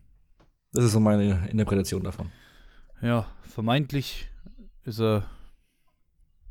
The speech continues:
Speaker 2: ziemlicher Idiot, was die Filmauswahl angeht.
Speaker 1: <laughs>
Speaker 2: Gut,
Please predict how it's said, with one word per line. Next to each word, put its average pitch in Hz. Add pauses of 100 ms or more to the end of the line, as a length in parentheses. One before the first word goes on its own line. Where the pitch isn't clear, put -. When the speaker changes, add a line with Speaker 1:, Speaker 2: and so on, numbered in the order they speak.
(140)
Speaker 2:
ziemlicher 98
Idiot, 98
was 101
die -
Filmauswahl 98
angeht. 98 (2250)
Speaker 1:
<laughs> 139 (1300)
Speaker 2:
Gut, 202